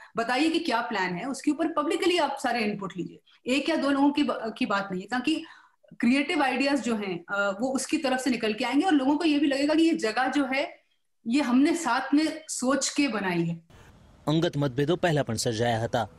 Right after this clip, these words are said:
Speaker 2: ઉદાહરણ તરીકે, સેન્ટ્રલ વિસ્ટા ડિઝાઇન કરનારા મિત્રો લેન્ચર્સ અને બેકરમાં રાષ્ટ્રપતિ ભવન, નોર્થ અને સાઉથ બ્લોકની ઊંચાઈ પર મત અલગ અલગ હતા.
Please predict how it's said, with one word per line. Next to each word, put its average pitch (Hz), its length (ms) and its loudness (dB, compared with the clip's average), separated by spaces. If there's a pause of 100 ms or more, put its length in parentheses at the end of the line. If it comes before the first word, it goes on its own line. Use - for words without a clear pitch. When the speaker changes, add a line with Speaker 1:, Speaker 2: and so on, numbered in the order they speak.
(140)
Speaker 2:
ઉદાહરણ 143 360 0
તરીકે, 135 360 0
સેન્ટ્રલ 127 380 0
વિસ્ટા 127 260 -2
ડિઝાઇન 127 320 0
કરનારા 131 380 0
મિત્રો 156 420 0 (260)
લેન્ચર્સ 160 500 0
અને 156 200 0
બેકરમાં 151 540 0
રાષ્ટ્રપતિ 127 440 0
ભવન, 160 340 0 (260)
નોર્થ 170 320 2
અને 180 120 0
સાઉથ 151 260 0
બ્લોકની 135 320 0
ઊંચાઈ 123 280 0
પર 123 200 -2
મત 127 260 0
અલગ 139 200 0
અલગ 104 160 -4
હતા. 107 240 -2